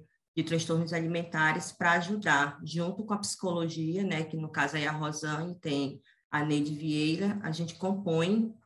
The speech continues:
esse grupo pra tá dando esse suporte pra, pra essas mulheres. Também nós temos, né, o grupo de maternagem,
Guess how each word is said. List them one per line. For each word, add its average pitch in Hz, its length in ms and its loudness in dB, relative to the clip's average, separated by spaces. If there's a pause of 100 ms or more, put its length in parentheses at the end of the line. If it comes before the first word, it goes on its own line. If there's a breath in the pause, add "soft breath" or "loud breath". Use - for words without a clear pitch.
(180)
esse 170 220 -2
grupo 170 520 -2 (240)
pra 170 160 4
tá 175 140 2
dando 170 220 0
esse 170 180 -6
suporte 156 640 -4
pra, 151 560 2
pra 160 100 2
essas 160 280 -2
mulheres. 151 640 0 (360)
Também 180 260 4
nós 214 220 4
temos, 208 420 4
né, 165 220 0
o 160 140 -2
grupo 165 440 0
de 151 380 0
maternagem, 151 1300 2